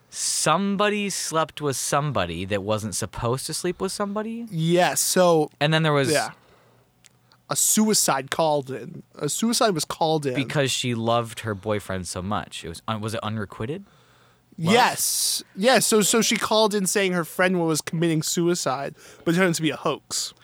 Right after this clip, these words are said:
Speaker 1: Oh. Well, then, so basically, we went out to the, our outdoor kinda, like, patio,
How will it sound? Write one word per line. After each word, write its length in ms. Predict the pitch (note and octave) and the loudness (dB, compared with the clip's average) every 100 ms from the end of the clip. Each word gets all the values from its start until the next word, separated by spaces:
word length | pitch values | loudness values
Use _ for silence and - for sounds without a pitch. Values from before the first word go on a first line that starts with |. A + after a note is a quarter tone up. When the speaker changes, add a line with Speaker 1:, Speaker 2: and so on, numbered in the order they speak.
| - _ _ _ - | -20 _ _ _ -12
Speaker 1:
Oh. 280 | G#2+ G2+ - - - - - _ _ _ _ - - - _ | -10 -10 -14 -20 -20 -20 -20 _ _ _ _ -20 -20 -20 _
Well, 140 | D#3 | 2
then, 260 | D#3 D#3+ C#3+ | 4 2 2
so 140 | - | -2
basically, 520 | C#3+ A3+ A3+ F#3 C#3+ B2 | 0 0 0 -2 0 0
we 200 | D#3 G#3+ | 0 0
went 180 | G3+ | 0
out 220 | C#3 B2+ - | 2 -2 -2
to 440 | C3 A#2 A2+ G#2+ - | -2 0 -2 -4 -8
the, 300 | G#2+ A2 - | -6 -4 0
our 260 | G2+ G2 | 0 0
outdoor 380 | C#2+ G#2+ A2+ G2 | -2 -2 -2 -2
kinda, 180 | - G#2 | -4 -6
like, 160 | F2+ | -6
patio, 480 | - G2 G2 F#2 E2+ | -4 -4 -2 -2 -4